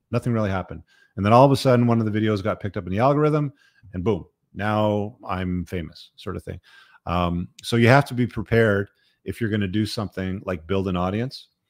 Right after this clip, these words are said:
to commit to it over a long period of time. And that's what I tell people, right? It's like, you know, "Look, if you're gonna do YouTube, set a schedule, produce on that schedule." I mean, it's the reason why the Unplugged Alpha podcast is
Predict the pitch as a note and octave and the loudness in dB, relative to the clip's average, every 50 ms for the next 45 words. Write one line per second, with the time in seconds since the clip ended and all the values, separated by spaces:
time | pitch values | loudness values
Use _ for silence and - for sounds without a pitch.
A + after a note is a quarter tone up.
0 | _ _ _ _ _ - - A2 G2+ F#2+ G2 - - G2+ G2+ G2+ A2+ - - G2+ | _ _ _ _ _ -6 -4 -2 0 0 -2 -2 -2 0 0 0 0 -2 -4 -6
1 | F#2 F2+ F2+ - - G2+ F#2+ G2 G2 F#2 F#2 F#2 F#2 F#2+ F2+ - G2 F#2 F2 F2 | -4 -4 -4 -4 -4 -6 -4 -2 -2 -2 -2 -2 -2 -4 -6 -6 -6 -6 -6 -6
2 | - - A2+ A#2 E2 E2 F2+ _ - - G#2 G2 F#2+ G2+ C#3+ - _ _ _ _ | -8 -8 -8 -8 -8 -10 -14 _ -12 -8 -6 -6 -6 -6 -10 -14 _ _ _ _
3 | _ - - C3+ - - D3+ C#3 B2 - - C3+ B2+ - C#3 D3 - F#2 D2 D#2 | _ 0 0 0 4 6 6 6 6 6 4 2 4 4 0 -2 -2 -4 -4 -4
4 | E2+ F#2+ F2+ E2 - F#2+ F#2 F#2 - G#2 A2 G#2 G#2 - - - A#2 - - - | -4 -4 -4 -6 -6 -6 -6 -4 -4 -4 -4 -4 -6 -8 -6 -4 -4 -4 -4 -4
5 | - G#2 G#2 A#2 A2+ A2+ G#2+ A2 G2+ F#2+ G#2 G#2 - B2+ C3 C3 B2 _ _ _ | -4 -2 2 2 4 4 4 4 2 2 0 0 0 0 0 0 -2 _ _ _
6 | _ _ _ - - - C#3+ E3+ - - D#3 D3 C#3+ B2+ C#3+ C#3+ C#3 C#3 C3+ C3+ | _ _ _ -4 2 4 4 4 4 4 4 4 6 6 4 2 2 0 -2 -6
7 | _ _ _ _ _ _ _ _ _ _ _ _ _ _ - - - A#2+ B2 C3+ | _ _ _ _ _ _ _ _ _ _ _ _ _ _ -6 0 2 6 6 6
8 | B2+ - - - A#2 A#2 A#2 A#2 - - - A#2 B2+ A2+ F#2+ E2 F2+ F#2+ G2+ G#2+ | 6 4 2 0 2 2 2 0 0 0 0 0 2 2 0 0 0 0 0 0
9 | A2 G#2 - - - _ C#3 - B2+ G#2+ A#2 C3+ D3+ C3+ C#3 C3 A#2+ A2 G#2+ A2+ | 0 -2 -4 -8 -14 _ -2 0 2 4 6 6 6 6 6 2 2 4 4 4
10 | A#2 A#2 A#2 A2+ A2+ A#2 A2+ - _ _ _ _ _ - G#2+ A2+ A2 - B2+ A2 | 6 6 4 2 2 0 -2 -6 _ _ _ _ _ 0 0 0 2 2 2 2
11 | A2+ A2 G#2+ - - G2+ - G2+ G2+ G2 - A2 G2+ G2+ G2 - - F2 - | 4 2 2 0 -2 -4 -2 -2 -2 -2 -2 -2 -2 -2 -2 -4 -6 -10 -10